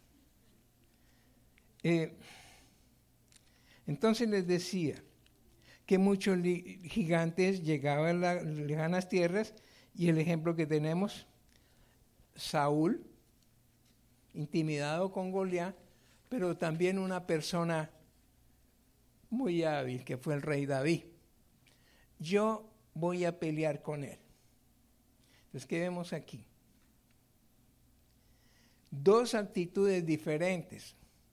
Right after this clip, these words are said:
Una de temor y de cobardía, la otra de lucha y victoria.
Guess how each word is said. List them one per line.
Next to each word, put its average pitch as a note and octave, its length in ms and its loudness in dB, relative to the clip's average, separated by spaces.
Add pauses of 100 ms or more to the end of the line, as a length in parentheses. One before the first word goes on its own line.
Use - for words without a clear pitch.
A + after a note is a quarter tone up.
(540)
Una A3+ 340 4
de A3+ 200 8
temor G3 640 2 (680)
y F3+ 100 4
de E3+ 180 4
cobardía, F#3 800 2 (760)
la F3 200 2
otra F#3 300 2
de E3+ 280 2
lucha F#3+ 640 -2
y F3 120 2
victoria. E3+ 580 -4